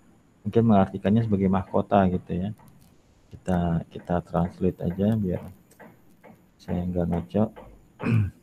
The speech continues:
Ya, mana bahasa Inggris? Inggris, Inggris.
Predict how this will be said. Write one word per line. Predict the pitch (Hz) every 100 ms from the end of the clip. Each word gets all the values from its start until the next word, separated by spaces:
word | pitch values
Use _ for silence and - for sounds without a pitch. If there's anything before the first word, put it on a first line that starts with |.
| - - _ _ - - - _ - - - _ _ - - -
Ya, | 85 90 - 80
mana | 87 -
bahasa | 110 - -
Inggris? | 117 - 110 - - - _ _ _ _ _ _ _ _ _ _ _ -
Inggris, | 104 101 95 87 85 - -
Inggris. | 104 95 90 80 -